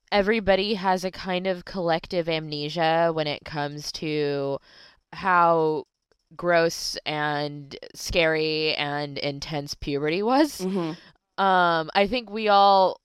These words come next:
Speaker 1: like, similar to that, whatever that thing it is that keeps people after they give birth from, like, remembering how horrible it was. I think we all have that gene when it comes to, like, puberty and some of the grosser parts of it. And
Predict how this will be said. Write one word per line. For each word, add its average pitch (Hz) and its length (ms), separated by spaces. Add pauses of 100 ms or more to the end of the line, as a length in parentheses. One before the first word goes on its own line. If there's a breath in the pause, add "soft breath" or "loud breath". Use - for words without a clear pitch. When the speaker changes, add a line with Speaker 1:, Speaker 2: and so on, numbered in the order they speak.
(300)
Speaker 1:
like, 170 380 (760 soft breath)
similar 277 460
to 247 120
that, 196 260
whatever 185 240
that 170 160
thing 165 180
it 165 80
is 160 300
that 156 240
keeps - 320
people 151 560
after 147 260
they 147 140
give 143 240
birth 147 320
from, 139 300
like, 143 300
remembering 147 540
how 143 220
horrible 147 400
it - 80
was. 175 320
I 156 160
think 180 180
we 170 140
all 151 140
have 151 200
that 147 160
gene 139 560 (140)
when 156 160
it 127 80
comes 139 320
to, 147 100
like, 131 280 (840 soft breath)
puberty 151 500
and 147 100
some 147 180
of 143 60
the 139 100
grosser 147 360
parts 175 320
of 208 80
it. 214 300
And 151 320